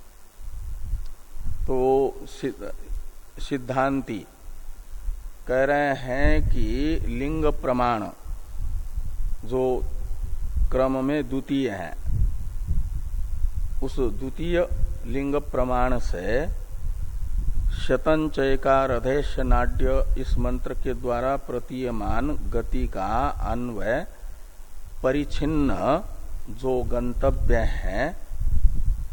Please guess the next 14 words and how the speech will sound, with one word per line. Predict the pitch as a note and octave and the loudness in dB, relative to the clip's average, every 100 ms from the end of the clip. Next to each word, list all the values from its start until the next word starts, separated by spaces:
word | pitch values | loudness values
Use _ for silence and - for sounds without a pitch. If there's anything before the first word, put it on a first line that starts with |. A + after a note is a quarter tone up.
| - - - - B2 | -2 -2 0 0 0
उसके | C3 - D3+ | -4 0 2
साथ | C3+ - A#2+ C#3 | 2 2 2 2
प्रतीत | - - A#2 A2+ G#2+ | 0 0 0 0 -4
हो | - F2+ | -4 -6
रहा | E2+ | -8
है। | E2+ - - - - - - - - - - - - G#2 | -10 -10 -10 -10 -10 -10 -10 -10 -10 -10 -10 -14 -14 -4
गति | B2+ - C3+ C3+ | -4 -2 -2 -2
योग्य | B2+ - - | 0 0 0
है | B2+ B2 D#3 | 0 0 0
परिच्छिन्न | - B2 B2+ - B2 A2+ F#2 B2+ G#3+ - - - - - - - - - - - - - A2+ | 0 -4 -2 -2 -2 -4 -2 -2 -2 -8 -10 -8 -10 -12 -14 -12 -12 -14 -16 -14 -10 -10 -8
जो | G#2+ B2 G#2 A#2+ E3 F#3 - - - - | -4 -4 0 0 0 -4 -14 -16 -12 -6
गंतव्य | - B2 A#2+ A2+ G2+ - - - - - - - - G2+ | -4 -2 -2 -6 -6 -6 -8 -8 -8 -8 -6 -4 -4 -2
ब्रह्मलोक, | A#2 B2 A#2+ A#2+ C3+ E3+ - - - - - - - - - - | -4 -2 -2 -2 -2 -2 -8 -14 -10 -6 -4 -6 -8 -10 -10 -4
स्वर्ग | B2 B2 B2+ | 0 0 0